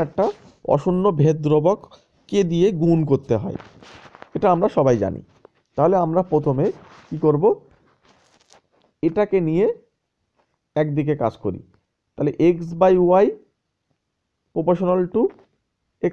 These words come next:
plus y, আমরা কি করব, পরের লাইনে বা দিয়ে লিখতে পারবো যে x by y equals to K one into x plus y,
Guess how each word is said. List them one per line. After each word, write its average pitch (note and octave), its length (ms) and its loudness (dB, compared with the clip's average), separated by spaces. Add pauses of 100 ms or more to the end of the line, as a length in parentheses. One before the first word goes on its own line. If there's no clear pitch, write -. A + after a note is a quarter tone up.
(140)
plus F3+ 200 0 (200)
y, - 20 0 (520)
আমরা F#3+ 220 0
কি F3+ 160 -2
করব, C#3+ 160 2 (160)
পরের D#3 260 4
লাইনে D3+ 260 2 (100)
বা D3+ 60 4 (100)
দিয়ে C#3+ 180 2
লিখতে C#3 280 -4
পারবো C3+ 220 0 (460)
যে C#3+ 80 0 (220)
x - 20 -4 (200)
by F#3+ 120 4 (280)
y F#3+ 40 4 (600)
equals F3 400 2 (120)
to D#3 80 -2 (240)
K - 20 -10 (460)
one A3+ 100 0 (320)
into D#3 340 -4 (2000)
x - 20 -14 (120)
plus A#2 220 0 (160)
y, D#2 40 -14